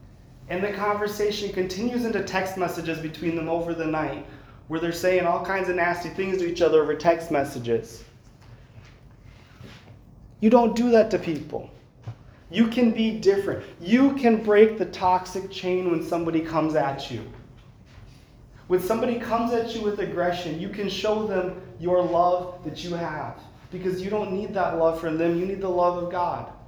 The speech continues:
You can show them that peace you have. You can show them that joy that you have. You can exercise some grace and some goodness with them,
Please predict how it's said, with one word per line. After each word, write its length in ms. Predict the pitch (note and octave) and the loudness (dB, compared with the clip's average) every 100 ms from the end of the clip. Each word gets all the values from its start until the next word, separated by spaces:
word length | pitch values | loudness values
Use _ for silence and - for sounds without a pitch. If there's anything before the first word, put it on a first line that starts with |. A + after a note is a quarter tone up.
| - - - E3+ | -18 -18 -12 -8
You 100 | G3 | -4
can 180 | G#3+ | 0
show 320 | G#3 - G#3 G#3+ | 0 4 4 6
them 160 | G#3+ | 4
that 220 | F#3 E3+ - | 2 2 0
peace 300 | F#3 E3 F3 | -4 -2 2
you 60 | |
have. 120 | D#3 | 2
You 80 | F3+ | 2
can 140 | A3 G3 | -2 -2
show 300 | - G#3+ G#3+ | 6 8 8
them 160 | G#3 | 6
that 180 | F#3+ E3+ | 4 4
joy 220 | D#3 E3 | 4 6
that 240 | D3+ D3+ D#3+ | 6 2 2
you 80 | |
have. 260 | D3 C3+ - - - | 4 2 0 -8 -4
You 120 | G#3 | -2
can 360 | G#3+ G#3 - - | 2 2 0 2
exercise 680 | - A3 - G3+ - F3+ E3+ | 4 6 4 0 4 6 6
some 180 | E3 E3 | 4 0
grace 400 | D3+ E3 F3 F3 | 2 4 4 2
and 80 | E3 | -4
some 220 | E3 D3 | -2 2
goodness 400 | D#3+ D#3 D3+ - | 4 4 2 -2
with 240 | D3 D3 | -6 -6
them, 260 | C#3 A#2 A2+ | -4 -6 -8